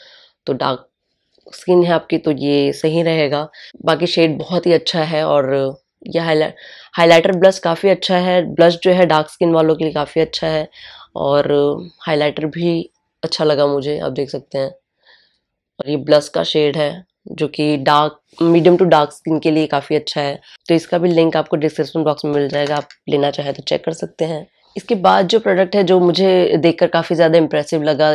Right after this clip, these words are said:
इसलिए मैंने इसे सिलेक्ट किया, तो ये है, अ, मेकअप स्पॉन्ज सेट ब्यूटी ब्लेंडर with egg case है। तो इस ब्यूटीफुल से केस के साथ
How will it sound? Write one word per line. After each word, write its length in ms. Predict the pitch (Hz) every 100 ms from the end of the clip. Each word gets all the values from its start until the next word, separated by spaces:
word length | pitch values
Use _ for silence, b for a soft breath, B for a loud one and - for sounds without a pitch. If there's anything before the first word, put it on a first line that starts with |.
| -
इसलिए 220 | - 156
मैंने 180 | 151 151
इसे 180 | 151 165
सिलेक्ट 340 | 165 147 -
किया, 220 | - 156
तो 100 | 165
ये 300 | 180 156 180
है, 320 | 185 202 208 208 B B B -
अ, 400 | 170 165 165 160 - _ _ _ _ _ _ _ _ _ 185
मेकअप 360 | 190 208 208
स्पॉन्ज 440 | - - 165 170 175
सेट 260 | 170 160 143
ब्यूटी 340 | 135 160 170
ब्लेंडर 400 | 156 147 143 151
with 540 | 151 151 151 - 160 143 _ 160
egg 140 | 156 - -
case 260 | 156 160 -
है। 200 | 165 175 B B -
तो 100 | - -
इस 200 | - - _ _ _ 151
ब्यूटीफुल 380 | 180 202 208 190
से 120 | 196
केस 300 | - 160 -
के 100 | 185
साथ 220 | 165